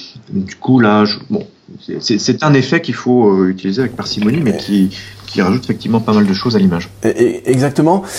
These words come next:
Speaker 2: Euh, tu parlais de variété, hein, dans, dans, dans, dans la photographie de paysage. Euh, intégrer un premier plan, donc le point, le, le, le conseil numéro huit, ça fait partie de la variété qu'on peut intégrer. Euh, voilà, le premier plan.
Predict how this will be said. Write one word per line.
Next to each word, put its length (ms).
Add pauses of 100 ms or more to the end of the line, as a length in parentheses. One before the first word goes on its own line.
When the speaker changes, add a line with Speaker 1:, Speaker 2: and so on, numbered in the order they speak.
(160)
Speaker 2:
Euh, 240
tu 140
parlais 180
de 80
variété, 800
hein, 240
dans, 160
dans, 220
dans, 260
dans 120
la 60
photographie 420
de 40
paysage. 540 (320)
Euh, 580 (340)
intégrer 380
un 120
premier 280
plan, 260
donc 200
le 80
point, 220
le, 120
le, 160
le 120
conseil 260
numéro 240
huit, 180
ça 140
fait 100
partie 300
de 60
la 60
variété 300
qu'on 140
peut 80
intégrer. 440
Euh, 260
voilà, 180
le 100
premier 240
plan. 300